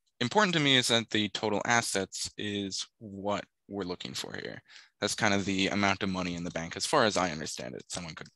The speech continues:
probably correct me on that. But, um, so what I'm saying is, before we just had entity value of the institution and the position.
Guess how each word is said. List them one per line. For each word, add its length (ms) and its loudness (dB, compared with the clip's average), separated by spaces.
probably 240 -12
correct 300 -12
me 80 -12
on 100 -12
that. 160 -8
But, 180 -8
um, 580 0
so 580 2
what 160 -2
I'm 80 -2
saying 260 4
is, 440 2
before 460 4
we 100 2
just 240 2
had 260 6
entity 260 0
value 340 0
of 200 -8
the 120 -2
institution 680 -2
and 160 -8
the 60 -12
position. 540 -2